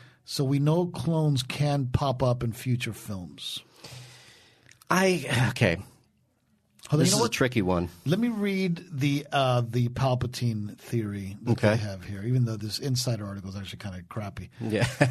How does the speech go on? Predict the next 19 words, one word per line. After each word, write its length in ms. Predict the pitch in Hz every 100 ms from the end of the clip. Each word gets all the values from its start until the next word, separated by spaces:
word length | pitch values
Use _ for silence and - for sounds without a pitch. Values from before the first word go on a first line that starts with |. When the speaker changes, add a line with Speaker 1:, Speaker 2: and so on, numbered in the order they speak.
| -
Speaker 1:
A 180 | 123 131
theory 480 | 107 196 214 233 220
Speaker 2:
<laughs> 20 |
Speaker 1:
on 80 | 180
Speaker 2:
I'm 60 |
reading 220 | 120 113
the 60 | -
Speaker 1:
Medium, 120 | 147 139
Speaker 2:
same. 340 | 101 90 87 -
Speaker 1:
a 80 | 143
theory 380 | 123 185 196 196
on 160 | 165
Medium 340 | 151 151 151 135
points 360 | - 143 135
to 100 | 127
Rey's 300 | 123 135 147
similar 360 | - 160 160 160
fighting 380 | 127 147 143 131
styles, 680 | - 139 127 120 113 -